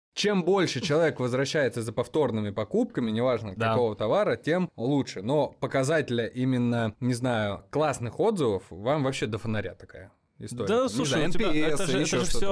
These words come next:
Speaker 2: всё, ну, смотри, есть Н П С, есть иноплача, да, это когда мы просто, знаешь, типа, выкидываем список, всё, что вообще когда-либо написали люди, просто вот списком. Это тоже иногда прикольно почитать, что с курьерами происходит, что с заказами и так далее.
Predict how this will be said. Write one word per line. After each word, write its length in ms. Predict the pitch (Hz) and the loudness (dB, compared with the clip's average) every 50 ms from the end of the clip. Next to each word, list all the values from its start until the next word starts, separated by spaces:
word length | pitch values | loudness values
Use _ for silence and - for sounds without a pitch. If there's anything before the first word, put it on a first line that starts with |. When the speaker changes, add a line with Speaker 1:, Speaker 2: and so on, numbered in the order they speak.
| 190 - - | 2 0 0
Speaker 2:
всё, 100 | 135 151 | 0 0
ну, 180 | 147 147 131 | 0 0 -2
смотри, 240 | - - 143 135 123 95 | -2 -2 -2 0 0 0
есть 320 | 92 117 139 139 - - | 0 0 -2 -2 -2 -4
Н 100 | 127 117 | -4 -4
П 300 | 113 - 110 110 113 117 113 | -2 -4 -2 0 0 0 -2
С, 100 | 104 - - | -2 -4 -6
есть 340 | 104 117 127 120 - - - | -4 -4 -4 -4 -4 -6 -4
иноплача, 720 | 120 120 123 120 - - 107 110 110 107 101 - - 95 87 | -2 0 -2 -2 -2 0 0 2 2 0 -2 -4 -4 -4 -2
да, 260 | 85 92 104 107 98 | 0 0 0 0 -2
это 180 | 90 - - 90 | -2 -4 -8 -10
когда 280 | - 98 95 92 92 | -10 -8 -4 -2 -2
мы 100 | 95 92 87 | -2 -2 -2
просто, 300 | - - - - - - | 0 4 6 6 6 6
знаешь, 200 | 90 98 117 - | 4 2 0 -4
типа, 220 | - - - 90 | -8 -8 -8 -8
выкидываем 640 | 85 87 98 - - - 101 107 98 95 95 92 92 | -6 -6 -8 -4 -2 2 2 4 4 4 2 0 -2
список, 400 | 87 - - - 120 - - - - | -4 -6 -8 -8 -8 -8 -8 -10 -6
всё, 120 | - 123 | -6 -6
что 180 | 110 - - 98 | -6 -4 -6 -6
вообще 360 | 92 98 95 - - 117 98 | -4 -4 -6 -4 -2 -2 -2
когда-либо 460 | - - 95 95 107 110 107 98 98 95 | 0 -2 -2 0 0 0 2 2 0 0
написали 380 | 92 85 - - 107 98 92 | 0 -2 -2 -2 0 0 0
люди, 340 | 90 101 139 175 156 107 92 - _ _ _ _ _ _ | 0 0 -2 -2 -2 -4 -6 -8 _ _ _ _ _ _
просто 320 | - - 95 - - - 95 | 0 4 6 6 6 6 2
вот 180 | 92 95 - | -2 -4 -8
списком. 680 | - - - - - 123 120 104 - - 98 80 80 - _ _ _ _ | -10 -10 -10 -6 -4 -2 -2 -2 -2 -6 -8 -8 -10 -16 _ _ _ _
Это 160 | 98 104 113 | -8 -8 -4
тоже 240 | - - 139 120 113 | -2 -2 0 0 0
иногда 240 | 104 107 104 101 104 | 0 0 0 -2 -2
прикольно 380 | - 120 107 - 117 101 98 - | -2 -2 0 2 2 2 2 2
почитать, 420 | - - - - - 131 143 - - | 0 -2 -4 -2 -2 -2 -4 -4 -8
что 240 | - - - 113 110 | -14 -6 -2 -2 -2
с 80 | - - | -2 0
курьерами 520 | - 110 92 - 135 139 131 113 110 104 | 2 4 6 6 4 4 2 0 -2 -2
происходит, 500 | 98 - 107 101 - - - 101 92 90 | -2 -2 -2 -2 0 0 0 0 0 0
что 180 | - - 107 101 | -2 -2 -4 -4
с 60 | 95 | -2
заказами 520 | 101 92 - 117 120 120 113 107 98 95 | -4 -4 -2 -2 -2 0 0 -2 -4 -4
и 40 | 92 | -4
так 180 | - 95 98 95 | -4 -6 -4 -4
далее. 260 | 90 85 85 87 | -4 -4 -6 -8